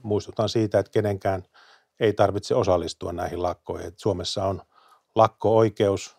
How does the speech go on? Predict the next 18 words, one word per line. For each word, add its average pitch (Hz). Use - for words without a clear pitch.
mutta 101
meillä 98
ei 95
ole 98
lakkovelvollisuutta. 90
Et 87
jokainen 98
työntekijä 95
voi 98
olla 98
osallistumatta 90
tähän 85
työtaisteluun 87
ja 90
tehdä 95
hommia 95
niin 95
kuin, -